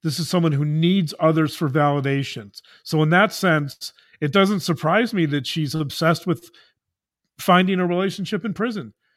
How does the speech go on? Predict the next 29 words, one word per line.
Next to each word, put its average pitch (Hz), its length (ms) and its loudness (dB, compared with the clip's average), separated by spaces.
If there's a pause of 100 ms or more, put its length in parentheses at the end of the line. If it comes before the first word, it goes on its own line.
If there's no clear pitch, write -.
She 170 160 -2
was 175 180 2
engaged 175 500 2
in 175 80 -2
twenty 175 300 -2
nineteen 185 500 -2
to 135 80 -6
somebody 160 340 -2
named 165 280 -2 (500)
Ken, 175 460 -4 (1000)
and 131 140 -6
he 156 100 2
broke 170 300 0
it 185 80 0
off. 233 300 -2
Like, 240 120 0
she, 202 220 -2
she 233 300 0
cannot 190 680 4
exist 135 960 -2 (720)
without 170 520 0
being 170 320 4
in 175 160 -2
a 185 60 -2
relationship. 196 800 -6 (240)
And 170 180 2
that, 254 320 4 (320)
you 208 100 6
know, 220 240 8